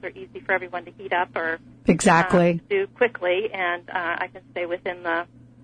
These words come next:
Speaker 1: my goals for what I'm supposed to eat easily. And then at dinner, we usually do a, a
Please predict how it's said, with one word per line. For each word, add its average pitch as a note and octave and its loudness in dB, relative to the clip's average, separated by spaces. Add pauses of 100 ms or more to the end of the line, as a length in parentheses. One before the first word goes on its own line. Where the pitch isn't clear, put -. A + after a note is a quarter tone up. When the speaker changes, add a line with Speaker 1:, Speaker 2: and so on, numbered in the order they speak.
(220)
Speaker 1:
my E3+ 0
goals G3 0 (100)
for F#3 2 (320)
what E3+ -4
I'm E3+ -8 (100)
supposed F#3 -8
to G#3 -6
eat A#3 -14
easily. F3+ -4 (680)
And G#3 0
then G3+ 4
at G#3 0
dinner, A3 2
we A3 0
usually G#3 0
do F#3+ -2
a, F#3+ 4
a - -2